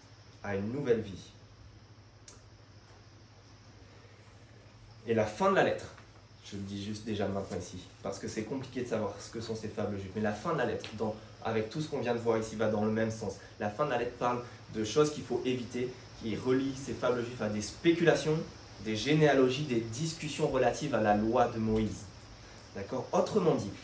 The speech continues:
il s'agit d'un légalisme, d'un retour à la loi de Moïse, d'une manière ou d'une autre, d'une fascination liée à cette loi de Moïse, au judaïsme mis en opposition avec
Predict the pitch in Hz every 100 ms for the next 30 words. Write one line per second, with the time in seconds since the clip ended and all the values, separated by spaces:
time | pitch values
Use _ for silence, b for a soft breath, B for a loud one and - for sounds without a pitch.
0 | B 135 127 170 175 160 127 120 147 151
1 | 127 113 - 113 120 120 143 190 - 190
2 | 190 B B - 113 113 110 127 165 151
3 | 139 135 127 123 113 165 185 170 165 156
4 | 151 131 127 120 107 - 139 147 - 180
5 | - 170 156 - 156 - B B B -
6 | 113 131 156 160 160 - - 120 120 131
7 | 123 139 139 135 123 110 120 110 135 131
8 | - 110 131 208 - 151 143 143 131 117
9 | - - - - - - - - 104 110